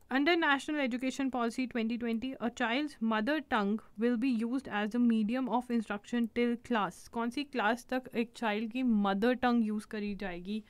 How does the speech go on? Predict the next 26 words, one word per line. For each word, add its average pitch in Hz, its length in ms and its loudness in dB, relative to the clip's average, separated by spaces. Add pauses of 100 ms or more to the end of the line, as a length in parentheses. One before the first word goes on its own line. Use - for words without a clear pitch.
(460)
for 240 280 0 (160)
instruction? 220 680 -6 (280)
बताओ 196 280 -8
मुझे, 185 420 -8 (460)
जल्दी 240 400 -4
से 247 260 -6
बता 226 420 -10
दो, 208 320 -10 (1200)
किसको 220 280 -10
पता 196 260 -12
है? - 200 -18 (4000)
जल्दी 214 360 -4
से - 140 -12
बताओ। 214 580 -8 (960)
सी, 277 480 -4
ओके, 214 400 -10
सी 254 320 -6
बोल 233 200 -2
रहे 202 120 -4
हैं, 196 80 -8
कुछ 226 220 -8
बच्चे 226 240 -6
डी 226 380 -2
बोल 254 260 -4
रहे 196 160 -4
हैं, 180 280 -10